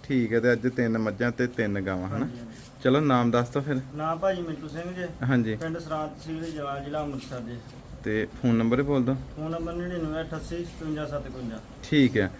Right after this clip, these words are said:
Speaker 2: ਹਾਂਜੀ।
Speaker 1: ਅਜਨਾਲੇ ਦੇ ਬਿਲਕੁਲ ਨਾਲ ਹੀ ਆ, ਹਨਾ?
Speaker 2: ਹਾਂਜੀ, ਅੱਧਾ ਕਿਲੋਮੀਟਰ ਤੇ ਪਿੰਡ ਆਪਣਾ ਭਾਜੀ।
Speaker 1: ਠੀਕ ਹੈ, ਚਲੋ, ਸ਼ੁਰੂਆਤ ਪਹਿਲੀ ਮੱਝ ਤੇ ਕਰਨੀ ਆ।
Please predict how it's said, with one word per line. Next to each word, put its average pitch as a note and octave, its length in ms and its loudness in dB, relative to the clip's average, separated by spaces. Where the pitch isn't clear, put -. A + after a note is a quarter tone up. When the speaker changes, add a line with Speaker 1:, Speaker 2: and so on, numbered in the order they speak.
Speaker 2:
ਹਾਂਜੀ। - 220 0
Speaker 1:
ਅਜਨਾਲੇ C#3 320 12
ਦੇ C#3 80 8
ਬਿਲਕੁਲ C#3+ 380 8
ਨਾਲ A2+ 260 8
ਹੀ B2 120 8
ਆ, B2+ 140 8
ਹਨਾ? A2+ 100 6
Speaker 2:
ਹਾਂਜੀ, E3 260 2
ਅੱਧਾ G#3 240 0
ਕਿਲੋਮੀਟਰ G#3+ 400 -2
ਤੇ F#3 140 -4
ਪਿੰਡ D#3 280 -6
ਆਪਣਾ C#3+ 280 -6
ਭਾਜੀ। C#3 240 -8
Speaker 1:
ਠੀਕ C3 380 8
ਹੈ, G2 100 2
ਚਲੋ, B2 180 8
ਸ਼ੁਰੂਆਤ A2+ 460 4
ਪਹਿਲੀ A2+ 260 2
ਮੱਝ B2 240 4
ਤੇ C3 100 4
ਕਰਨੀ A#2+ 340 4
ਆ। D#3+ 60 0